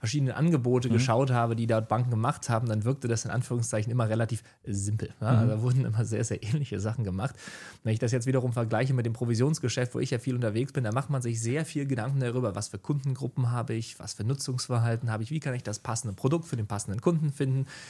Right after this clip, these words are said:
Speaker 1: wie kann ich bestimmte Wechsel Wechselwirkung auslösen, dass Kunden eben reagieren oder auch nicht reagieren. Jetzt stellt sich natürlich schon die Frage, ich meine, du machst ja nicht nur Passivgeschäft, sondern insgesamt das Zinsgeschäft.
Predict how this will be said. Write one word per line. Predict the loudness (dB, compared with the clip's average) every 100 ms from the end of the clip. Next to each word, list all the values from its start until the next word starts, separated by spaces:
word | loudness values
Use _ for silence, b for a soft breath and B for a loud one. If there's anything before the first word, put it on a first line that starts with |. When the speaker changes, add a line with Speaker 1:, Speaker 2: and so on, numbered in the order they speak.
| B
Speaker 1:
wie | -4
kann | -2 -2
ich | -4
bestimmte | -4 -2 -2 -2 -4
Wechsel | -4
Wechselwirkung | -4 -4 -2 -2 -2 -4
auslösen, | -4 -4 -2 0 2 0 0
dass | -4 -4
Kunden | -2 -2 -2
eben | -4 -2
reagieren | 0 0 0 2 2
oder | 2 0
auch | 2
nicht | 2 2
reagieren. | 0 0 2 2 2 B B B B -8
Jetzt | -4
stellt | 0 0
sich | 0
natürlich | 0 0 0
schon | 0
die | 0
Frage, | -2 0 2 2 2 0 0
ich |
meine, | -2 -2
du |
machst | -2 -2
ja | -2
nicht | -2
nur | -2 -6 -6
Passivgeschäft, | -4 -2 -4 -2 -2 -2 -2
sondern | -4 -2
insgesamt | -2 -2 -2 -2 0
das | -2 -2
Zinsgeschäft. | -2 -2 -2 -2 0 -2